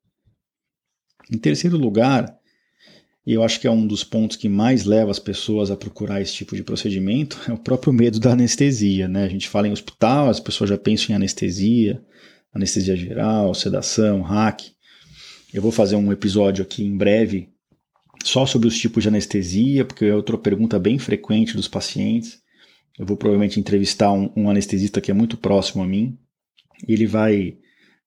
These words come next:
esclarecer esses pontos e, e, se tudo der certo, eu espero que ele tire esse medo que as pessoas têm, tá? Mas o, o, o terceiro ponto é esse. Então, praticidade, custo e medo. As pessoas têm muito medo de,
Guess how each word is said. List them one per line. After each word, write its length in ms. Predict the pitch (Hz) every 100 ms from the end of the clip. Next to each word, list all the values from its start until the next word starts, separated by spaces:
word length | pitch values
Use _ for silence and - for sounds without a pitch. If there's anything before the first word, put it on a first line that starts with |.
| _
esclarecer 600 | - 110 98 95 - 110
esses 240 | 101 -
pontos 600 | - - 110 135 135 101
e, 720 | 104 98 95 113 98 92 92 -
e, 0 |
se 140 | -
tudo 180 | - 110
der 160 | 104 98
certo, 480 | - 110 131 -
eu 80 | 143
espero 340 | 110 - 110 113
que 100 | 120
ele 140 | 113
tire 340 | 113 - 110
esse 180 | 107 -
medo 320 | 101 101 98
que 280 | 98 139 98
as 120 | 107
pessoas 440 | - 104 - 104 -
têm, 300 | - 98 92 _ _ _ _ -
tá? 280 | - 233 - _ - - - _
Mas 220 | 113 107
o, 120 | 113 117
o, 320 | - 107 - 107
o 40 |
terceiro 380 | - 113 127 127
ponto 380 | 117 120 127 151
é 100 | 123
esse. 300 | 101 92 92
Então, 260 | - 107
praticidade, 1080 | 95 110 107 - 113 98 104 127 143 156 160 _ _ _ _ _
custo 440 | - 131 143 - 160
e 80 |
medo. 420 | 156 110 104 95 98
As 80 |
pessoas 260 | - 107 113
têm 140 | -
muito 220 | 110 120 139
medo 420 | 107 110 120 104
de, 380 | 92 95 87